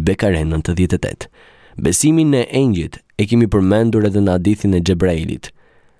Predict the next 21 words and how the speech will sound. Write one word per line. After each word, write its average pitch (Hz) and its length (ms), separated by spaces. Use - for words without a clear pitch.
Në 90 140
një 123 160
hadith 165 340
të 147 160
përcjell 160 480
nga 135 100
Muslimi 135 540
thuhet: - 400
"Vërtet 95 380
Allahu 110 340
i 98 40
ka 101 120
krijuar 92 480
ata 90 320
prej 95 240
drite." 78 360
Hadithet 110 420
e 117 60
përcjell 98 400
për 82 220
engjëjt 107 300